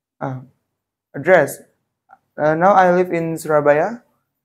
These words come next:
And this is my phone number and my email. You can contact me. And I have the determination to become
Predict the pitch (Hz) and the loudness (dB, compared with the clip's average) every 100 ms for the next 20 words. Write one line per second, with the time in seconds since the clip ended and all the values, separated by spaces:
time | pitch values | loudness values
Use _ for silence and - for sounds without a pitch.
0 | _ _ _ _ _ _ _ _ 156 156 | _ _ _ _ _ _ _ _ -4 -4
1 | 160 160 160 160 160 170 165 _ _ _ | -4 -6 -6 -6 -8 -10 -14 _ _ _
2 | _ 143 156 156 151 156 147 151 160 151 | _ -12 -6 -4 -4 -2 -2 -2 0 0
3 | 147 143 135 135 175 208 - _ _ _ | -2 -4 -4 -2 -2 -6 -12 _ _ _
4 | - 151 143 139 143 143 139 135 160 226 | -8 -4 -4 -6 -8 -8 -10 -10 -8 -8
5 | - _ _ _ _ _ _ _ _ _ | -14 _ _ _ _ _ _ _ _ _
6 | _ _ _ - 160 190 202 196 196 202 | _ _ _ -4 0 0 -2 -2 -2 -4
7 | 202 - _ _ 170 180 180 170 165 160 | -8 -16 _ _ -2 0 2 0 0 -4
8 | 156 147 196 214 214 214 - _ _ _ | -6 -2 0 0 -2 -8 -16 _ _ _
9 | 165 156 156 170 170 170 170 165 | -6 -4 0 2 2 -2 -8 -12